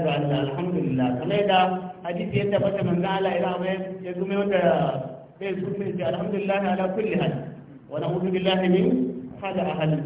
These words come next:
nar." Allah subhanahu wa ta'ala ya gane da mu. Da yake malam ya yi tsaye zan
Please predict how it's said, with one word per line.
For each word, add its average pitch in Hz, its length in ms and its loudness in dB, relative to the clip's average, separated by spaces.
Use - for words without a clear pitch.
nar." 143 400 -2
Allah 160 240 -2
subhanahu 147 320 -2
wa 131 80 -2
ta'ala 135 300 -4
ya 123 160 -4
gane 120 240 -4
da 120 160 -4
mu. 202 100 0
Da 135 80 -12
yake 151 480 0
malam 143 320 -2
ya 135 160 -4
yi - 80 -6
tsaye 135 400 -6
zan 131 120 -4